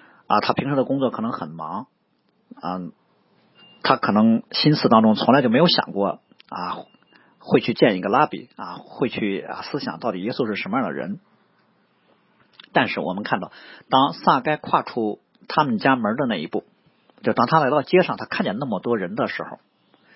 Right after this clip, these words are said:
就表示他已经把见耶稣这件事儿放在了他生活当中非常重要和优先程度很高的位置上了。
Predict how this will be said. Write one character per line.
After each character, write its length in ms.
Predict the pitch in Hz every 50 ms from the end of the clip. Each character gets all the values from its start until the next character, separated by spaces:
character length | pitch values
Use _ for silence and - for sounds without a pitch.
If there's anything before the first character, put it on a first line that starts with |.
| - - - - _ _ _ - - - - - - - - _
就 120 | - 135
表 240 | - - 107 - -
示 320 | - - - - 85 - - _ _ _ _ _ _ _ _ _ _ _ _ _
他 300 | - - 139 127 - - _
已 220 | _ 104 92 85
经 260 | 78 - - 156 165
把 280 | 160 135 101 85 76 - _ _ _ _ _ _ - - -
见 240 | - 135 104 87
耶 160 | - 113 135 127
稣 160 | - - 123
这 140 | - 117 101
件 140 | 95 92
事 100 | - -
儿 40 | 73 -
放 180 | - 123 101
在 80 | 90 85
了 100 | 85 82
他 300 | - - 98 92 - - _ - -
生 300 | - - - 117 113 117
活 200 | - - 87 80
当 160 | - 87 90
中 160 | 87 85 87
非 260 | - - - 151 151
常 240 | 147 - - 98 95 -
重 180 | - 185 139 95
要 140 | 76 - 50
和 180 | - - 85
优 140 | 85 92 101
先 160 | - 117 104
程 120 | - - 101
度 220 | 98 95 - -
很 340 | - - - - 82 71 69
高 200 | - - 123 120
的 140 | 104 - -
位 100 | - -
置 100 | - - -
上 100 | - -
了。 160 | - - -